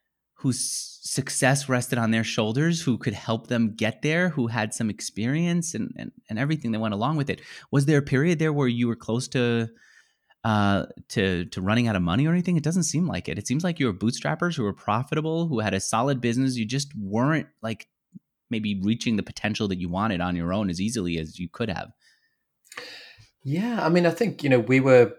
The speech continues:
Speaker 2: we had prioritized growth and, you know, with most SaaS businesses, if you wanna keep that growth rate, you know, eighty, hundred percent, you know, as you go through that ten million A R R mark,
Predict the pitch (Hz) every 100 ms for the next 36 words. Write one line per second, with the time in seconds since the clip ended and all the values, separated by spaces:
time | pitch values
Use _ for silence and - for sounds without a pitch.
0 | - 139 123 120 117 107 - - 120 120
1 | - 117 113 107 117 107 - - 104 117
2 | 110 104 101 - _ 117 101 - 120 -
3 | 131 143 135 - 107 104 - 95 98 92
4 | 101 95 92 - 110 - 107 101 104 104
5 | - 110 98 92 95 90 - 92 90 -
6 | 104 92 104 98 98 90 95 92 - -
7 | 95 92 90 _ _ _ _ _ 107 85
8 | - - 101 95 95 90 - _ _ 117
9 | 95 - 95 90 - - 95 95 92 92
10 | 95 95 95 98 104 98 92 -